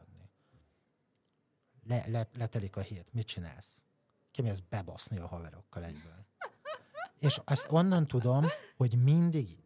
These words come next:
találkozom ilyen emberekkel. Kőkemény volt a munka, úgyhogy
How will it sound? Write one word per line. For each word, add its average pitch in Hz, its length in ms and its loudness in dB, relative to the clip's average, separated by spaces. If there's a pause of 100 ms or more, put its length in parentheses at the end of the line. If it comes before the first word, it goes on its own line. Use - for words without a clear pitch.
találkozom 123 580 0
ilyen 147 160 2
emberekkel. 98 640 -4 (120)
Kőkemény 117 540 2
volt 92 240 -12
a 90 120 -12
munka, 156 540 0
úgyhogy 117 220 -4